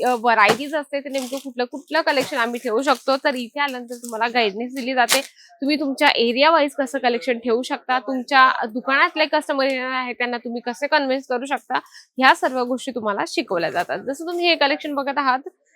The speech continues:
दुसरं, ज्यावर तुम्हाला टी शर्ट आहे आणि छानपैकी शॉर्ट तुम्हाला ही जी आहे डेनिम जीन्स मिळून जाणार आहे, खूप सुंदर जी,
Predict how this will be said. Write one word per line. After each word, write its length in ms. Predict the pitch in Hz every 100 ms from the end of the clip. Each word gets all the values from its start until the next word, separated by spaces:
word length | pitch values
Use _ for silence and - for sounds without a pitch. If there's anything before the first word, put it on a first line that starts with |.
| _
दुसरं, 480 | 233 294 285 285 269 - _ _ _ _
ज्यावर 300 | 220 269 277
तुम्हाला 280 | 320 269 254
टी 220 | 254 269
शर्ट 200 | 240 311 302
आहे 240 | 269 262
आणि 200 | 302 262 262
छानपैकी 420 | 277 254 262 247 285
शॉर्ट 300 | 302 226 240
तुम्हाला 240 | 254 233 240
ही 200 | 233 226
जी 80 | 226
आहे 180 | 220
डेनिम 420 | 226 220 214 254 233
जीन्स 300 | 208 262 262
मिळून 220 | 254 220 214
जाणार 280 | 196 202
आहे, 200 | 220 214 240
खूप 180 | 285 262
सुंदर 300 | 254 214 240
जी, 200 | 254 349